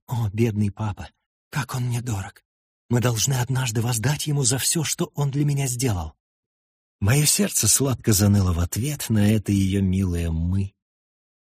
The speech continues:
Ах, этот вечер перед серьезными переменами.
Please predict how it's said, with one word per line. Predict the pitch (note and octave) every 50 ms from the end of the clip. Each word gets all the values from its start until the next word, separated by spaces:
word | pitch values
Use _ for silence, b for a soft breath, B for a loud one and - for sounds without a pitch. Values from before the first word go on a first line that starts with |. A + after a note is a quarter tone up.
| _ -
Ах, | - E3 D#3 - -
этот | A2 - - F#2+ -
вечер | - E2+ G2+ G#2+ - - F2+ F2 -
перед | - F#2+ E2 E2 -
серьезными | - - F#2 E2 E2+ C#3 F#3+ G3 E3 D#3 D3+ C3+ C3
переменами. | B2 - G#2+ F#2+ F#2 F2+ F2 E2 D#2+ D#2+ D#2+ D#2 D2 D2 - - - -